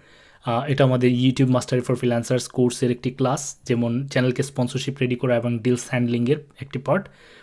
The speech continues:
অনেকগুলো বিষয়ই আজকে নিয়ে আলোচনা করলাম এবং finally চিন্তা করলাম যে আসলে আমাদের যারা বাংলাদেশের মানুষ, তাদের সাথে এই ইনফরমেশনগুলো শেয়ার করা প্রয়োজন। So, প্রথমেই আমি যে জিনিসটা করব,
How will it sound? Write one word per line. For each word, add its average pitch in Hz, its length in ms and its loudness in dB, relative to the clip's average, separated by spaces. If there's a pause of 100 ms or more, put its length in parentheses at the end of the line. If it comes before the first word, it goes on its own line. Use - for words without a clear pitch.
(100)
অনেকগুলো 147 380 4
বিষয়ই 131 380 4
আজকে 123 220 0
নিয়ে 127 300 0
আলোচনা 131 400 2
করলাম 127 420 2 (500)
এবং 151 180 6 (100)
finally 185 320 8
চিন্তা 160 300 2
করলাম 131 420 2
যে 131 260 2
আসলে 127 440 2 (180)
আমাদের 127 320 2
যারা 123 320 2 (100)
বাংলাদেশের 123 420 0
মানুষ, 123 400 0
তাদের 123 200 -2
সাথে - 260 -4
এই 120 180 2
ইনফরমেশনগুলো 123 680 -4
শেয়ার 123 240 0
করা 123 180 -2
প্রয়োজন। 123 500 0 (420)
So, 151 200 10
প্রথমেই 175 640 6
আমি 151 320 6
যে 143 140 4
জিনিসটা 165 360 4
করব, 135 400 2